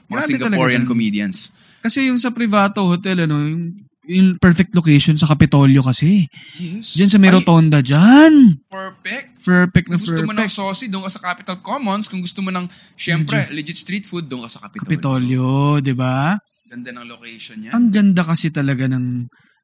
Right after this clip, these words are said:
Speaker 1: ng ano na yan. Sa may ano yan eh, seven oh six Shaw Boulevard, Ortigas, Pasig City. Hindi pala Mandaluyong.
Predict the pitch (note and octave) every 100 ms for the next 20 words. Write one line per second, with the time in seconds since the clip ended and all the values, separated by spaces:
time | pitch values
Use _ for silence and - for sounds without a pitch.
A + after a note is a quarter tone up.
0 | - B2+ B2 A#2+ A#2+ B2 E3 F3 F3 F3
1 | F3+ G3 E3+ C#3+ G#3 G3 G3+ F#3+ F3 -
2 | F#3+ - - - - E3 C#3+ D3+ D3 C#3
3 | C#3 C3 D3+ D3 F#3+ D#3 E3 - - -
4 | E3 D#3 F3+ D3 - C#3+ C3 B2 C3 C#3+
5 | C#3 C3 C3 C3 B2+